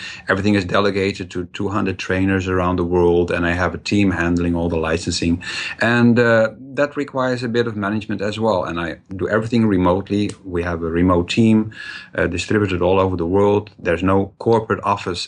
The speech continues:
anywhere. Um, and, um, I also see my team as my, my, my own little laboratory, which is great. I have my own little company where I can sper-, experiment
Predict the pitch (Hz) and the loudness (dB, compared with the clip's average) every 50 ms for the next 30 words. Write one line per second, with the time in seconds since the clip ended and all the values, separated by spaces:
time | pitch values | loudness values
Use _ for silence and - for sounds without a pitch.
0 | - - 107 110 110 107 107 104 104 107 107 107 - - - - - - - - | -4 -2 0 2 2 4 4 4 4 2 2 0 -4 -12 -20 -20 -20 -20 -20 -20
1 | _ - - 95 95 95 92 92 92 92 92 90 87 87 85 82 80 - - 95 | _ -10 -4 -2 -2 0 -2 -2 -4 -6 -6 -6 -6 -6 -6 -8 -8 -4 -2 0
2 | 95 95 95 95 92 92 87 90 87 87 87 90 90 78 82 92 98 107 104 104 | 0 2 2 0 -2 -2 0 2 2 4 2 2 0 0 0 0 0 0 -2 -4
3 | 92 - 107 98 90 90 87 - 92 95 92 90 85 82 - 87 82 82 82 85 | -2 0 0 2 0 0 -2 -2 0 0 2 2 0 -2 -2 -2 -4 -2 -2 0
4 | 85 82 82 85 85 85 85 90 90 90 90 90 87 82 82 82 85 92 98 98 | 0 0 0 0 0 2 2 2 4 4 2 2 2 2 2 2 4 2 4 2
5 | 92 90 - - - 87 85 82 80 80 87 85 82 - 80 80 80 - - 92 | 2 0 0 -2 -4 -2 -2 -2 -4 -6 -8 -10 -10 -8 -10 -12 -10 -2 -2 -2
6 | 80 76 - 90 82 82 82 85 85 80 85 90 92 92 95 95 92 92 - - | -2 -2 -4 -6 -6 -6 -6 -6 -6 -4 -2 0 2 2 4 2 2 0 2 0
7 | 104 104 107 101 95 90 87 87 85 82 85 82 - 85 - - - - 113 110 | 0 0 2 0 0 0 2 2 2 2 0 0 -2 -2 -2 -2 0 0 0 0
8 | - - - - - - 139 139 120 101 87 78 - | 0 -2 -6 -6 -2 2 4 4 4 4 2 0 -4